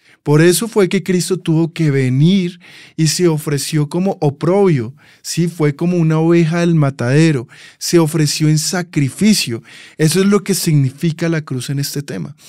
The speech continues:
¿Para qué? Para que nosotros podamos tener vida eterna,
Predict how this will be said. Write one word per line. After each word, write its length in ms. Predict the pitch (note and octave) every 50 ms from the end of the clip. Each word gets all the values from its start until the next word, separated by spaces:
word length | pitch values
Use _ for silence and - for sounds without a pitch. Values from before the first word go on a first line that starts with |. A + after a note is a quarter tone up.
| - - - -
¿Para 220 | - C#3 C#3+ C#3
qué? 180 | - - D3+ D#3+
Para 220 | E3 F#3 F#3 F3
que 100 | D#3 -
nosotros 560 | D3 C#3+ C#3 C3 - - C#3+ C3+ D3 C#3+ D3+ D3
podamos 380 | - F3 D#3+ C#3 C3+ C3+ C3
tener 300 | - F3+ D#3 C3+ B2+ B2
vida 300 | A#2+ A#2+ C#3+ D3 D#3 D#3
eterna, 520 | E3 D#3 D3+ - G3+ A#3 C4+ A#3 D#3+ A#2